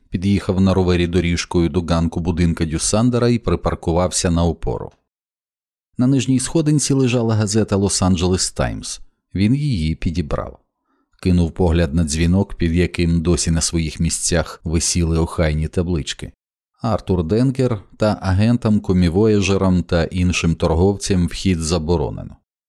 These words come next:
Звісно, тепер з дзвінком він не мудохався, у нього був свій ключ. Десь неподалік чхала і відригувала газонокосарка. Тот глянув на Дюсандерів моріжок і подумав, що непогано було б його підстригти.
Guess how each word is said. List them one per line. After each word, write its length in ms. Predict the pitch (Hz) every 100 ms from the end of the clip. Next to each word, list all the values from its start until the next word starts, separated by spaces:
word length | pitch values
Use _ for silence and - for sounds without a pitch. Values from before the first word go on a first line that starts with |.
| _ _ _ _ _ _
Звісно, 500 | 156 147 202 - 190
тепер 460 | 185 - 131 101 101
з 120 | 87
дзвінком 680 | 78 85 80 80 - 113 127
він 280 | 87 90 92
не 80 | 87
мудохався, 760 | 85 71 60 - - - 52 - -
у 80 |
нього 240 | 131 117 110
був 280 | 95 90 80
свій 320 | - 78 60
ключ. 440 | - 58 - - - _ _ _ _ _ _ _ _ _ _ _ _ _ -
Десь 280 | 76 80 -
неподалік 520 | 87 87 80 82 -
чхала 460 | - - 87 80
і 80 | 80
відригувала 720 | 80 82 92 80 82 82 80
газонокосарка. 1160 | 76 87 78 85 78 - 85 - - - - 92 - _ _ _
Тот 200 | - 170
глянув 460 | 135 147 139 127 123
на 180 | 120 113
Дюсандерів 720 | 113 - 117 107 107 104 101
моріжок 600 | 104 110 104 147 - -
і 60 |
подумав, 540 | 87 98 92 101 98 82
що 360 | - - 101
непогано 540 | 95 95 101 92 95 92
було 280 | 85 92 85
б 80 |
його 220 | 87 82 87
підстригти. 800 | 101 - - - 65 - -